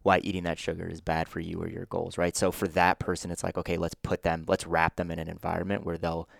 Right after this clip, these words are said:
more likely be successful." And then as we start to go up on that discipline continuum, I actually don't think environment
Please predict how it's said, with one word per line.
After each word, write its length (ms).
more 300
likely 400
be 180
successful." 560
And 80
then 100
as 140
we 80
start 200
to 60
go 260
up 200
on 140
that 220
discipline 420
continuum, 600
I 120
actually 240
don't 260
think 220
environment 640